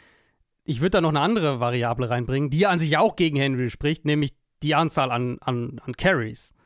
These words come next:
Wir reden halt über einen Spieler, der über zweitausendfünfhundert Carries bisher hat in der N F L. Ich glaub, der hat auch, der hat ja im College auch schon, ähm, eine Monster, der hatte schon in der High, Highschool eine Monster-Workload. Also wir reden über einen Back, der einfach unfassbar viele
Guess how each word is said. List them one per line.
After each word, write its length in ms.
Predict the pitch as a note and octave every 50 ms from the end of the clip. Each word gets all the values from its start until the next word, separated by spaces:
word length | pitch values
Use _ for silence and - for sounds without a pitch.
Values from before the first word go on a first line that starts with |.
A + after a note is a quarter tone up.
| _ _ _ _ _ _ _ _
Wir 120 | - C3 B2+
reden 160 | C#3+ D#3+ E3+
halt 100 | D#3 C3+
über 140 | C#3+ C3 C#3+
einen 60 | B2+
Spieler, 280 | - - - F3+ E3+ D3
der 160 | B2+ C3+ C3+
über 180 | E3 D3 D#3 C#3
zweitausendfünfhundert 840 | - - D3 D3 D3 C3+ B2 C3+ - - E3+ D#3+ - C3+ C3 A#2 -
Carries 320 | - D#3 D#3 C3+ A#2 -
bisher 300 | - - A#2+ - - B2
hat 180 | G2+ - _ - -
in 100 | - B2
der 80 | C3 B2+
N 60 | A2+
F 100 | A2 -
L. 220 | F#3+ D#3 A2+ G2+ F2+ _ _ _ _ _ _ _ _ _ _ _ - A#2 A#2 - D#3
Ich 80 | E3 C3
glaub, 140 | C3+ B2 -
der 120 | B2+ B2
hat 40 | A#2
auch, 140 | A#2 - - _ _ _ _ -
der 80 | A#2+
hat 60 | A2+ A2+
ja 220 | A2+ A2+ A2+ A#2
im 280 | C3 - G2+ - B2 -
College 320 | - - D#3 D3+ C#3 -
auch 120 | - C#3+ -
schon, 300 | - D#3 C#3 C#3+ C#3 B2+ _ - - - - - - _ _ -
ähm, 460 | D3 C#3 C3+ C3+ C3+ C3+ C#3 D3+ - F#3
eine 160 | F#3+ F3 E3+ E3
Monster, 320 | E3 F3+ E3+ - - E3 D#3+
der 80 | G#3
hatte 80 | A#3 G#3
schon 80 | A#3 A3
in 40 | G#3
der 100 | F3+ D#3
High, 160 | F3+ A3 A3 - E3
Highschool 380 | C#3+ E3+ A3 A#3 - - D3
eine 80 | C3 B2
Monster-Workload. 680 | A#2+ A#2+ A#2 - - A2 A2+ B2+ A#2 - - - B2+ B2+
Also 120 | C3+ C3+
wir 60 | C#3 C#3
reden 160 | F3 A3 A#3+
über 120 | F#3+ F3
einen 140 | D#3 D3 C3
Back, 200 | D#3 D#3+ - -
der 100 | C3+ C3
einfach 260 | C#3 - - B2+ - _ -
unfassbar 800 | - D#4 D#4+ D4 A3+ E3+ - - - F3 E3+ - - - B2 -
viele 480 | - - - F3 E3+ D3 C3 A#2+ A2